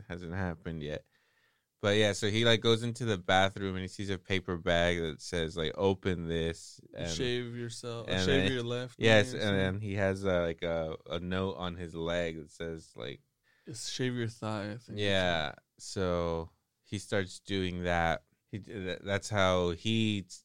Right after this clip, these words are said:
Speaker 1: he says how, that's how he improved upon Sammy's method of taking notes. Like, if it's, a note is important enough, like, write it down on your fucking body forever, and then that way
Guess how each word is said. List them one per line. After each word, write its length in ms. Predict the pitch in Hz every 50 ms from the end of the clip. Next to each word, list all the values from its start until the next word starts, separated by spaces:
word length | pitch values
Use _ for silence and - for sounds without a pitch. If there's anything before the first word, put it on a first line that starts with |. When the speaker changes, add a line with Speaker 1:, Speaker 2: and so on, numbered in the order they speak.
| _
Speaker 1:
he 360 | - - - - 127 131 131 120
says 400 | - - 101 90 85 85 80 -
how, 180 | 98 98 90 87
that's 220 | 92 92 92 -
how 100 | 110 95
he 160 | 92 104 107 101
improved 840 | 95 90 87 - - - 120 120 117 113 107 101 95 98 104 101
upon 840 | 98 90 - - 95 90 90 90 87 87 85 82 85 85 82 82 -
Sammy's 680 | - - - 120 117 117 113 110 104 98 92 90 87 90
method 440 | 98 92 90 87 87 90 95 87 87
of 120 | 85 90
taking 440 | _ - 101 90 - - 87 85 87
notes. 440 | 90 87 87 87 - - _ - - 85
Like, 140 | 85 82 87
if 200 | 85 85 85 87
it's, 200 | 95 95 98 107
a 180 | 113 117 110
note 340 | 110 110 117 123 127 131 -
is 180 | 120 113 107 110
important 580 | 95 87 - - - 110 110 110 101 95 90
enough, 400 | 87 85 82 82 78 78 82 - _ _ _ _ _ _ _ _ _ _ _ _ _ _ -
like, 200 | 95 90 87 85
write 280 | 90 92 95 95 98 95
it 120 | 92 87
down 240 | 90 92 92 92 87
on 140 | 85 85 82
your 120 | 80 80
fucking 440 | - - - 90 87 - 85 82 82
body 420 | 80 87 87 87 87 82 76 76 - - _ _ -
forever, 640 | 85 80 - - - 92 92 87 80 73 71 71 76
and 220 | 82 92 92 92
then 160 | 87 85 85
that 260 | 82 82 80 - - -
way 280 | 78 78 78 80 85